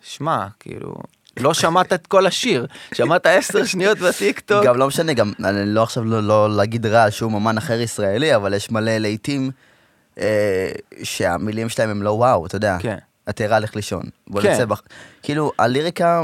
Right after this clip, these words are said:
Speaker 2: במוזיקה הישראלית היא כבר לא מה שהייתה פעם.
Speaker 1: זה נכון. פש-, תשמע, אני, מאוד מאוד חשוב לי לעשות את מה שקורה בעתיד,
Speaker 2: מהמם.
Speaker 1: ומאוד מאוד חשוב לי גם להביא את המסר. אז כאילו,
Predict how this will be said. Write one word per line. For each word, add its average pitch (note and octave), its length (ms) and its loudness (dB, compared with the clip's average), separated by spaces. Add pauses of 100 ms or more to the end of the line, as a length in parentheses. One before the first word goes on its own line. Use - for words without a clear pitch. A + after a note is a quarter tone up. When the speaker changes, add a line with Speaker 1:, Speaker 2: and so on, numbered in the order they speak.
(120)
Speaker 2:
במוזיקה G#2+ 640 -4
הישראלית G#2+ 380 -4
היא C#3 80 -8
כבר G#2 160 -2
לא A#2 120 -2
מה C3 100 -2
שהייתה G#2+ 260 -4
פעם. F#2 220 -4 (400)
Speaker 1:
זה C3+ 200 0
נכון. B2 380 0
פש-, - 160 -6
תשמע, D3 280 -2 (120)
אני, F3+ 360 -2 (180)
מאוד D3 240 2
מאוד D#3+ 180 0
חשוב C#3+ 260 -6
לי C3 200 -2 (360)
לעשות A#2+ 480 -2
את B2 140 -6
מה B2+ 160 0
שקורה B2 540 -2 (120)
בעתיד, A#2+ 680 -4
Speaker 2:
מהמם. B2 240 -6 (180)
Speaker 1:
ומאוד B2+ 380 0
מאוד E3 160 -4
חשוב D3+ 280 -6
לי E3 80 -2
גם B2 180 -2
להביא A2+ 260 -2
את - 100 -8
המסר. B2 500 -4
אז - 140 -12
כאילו, D3 280 -6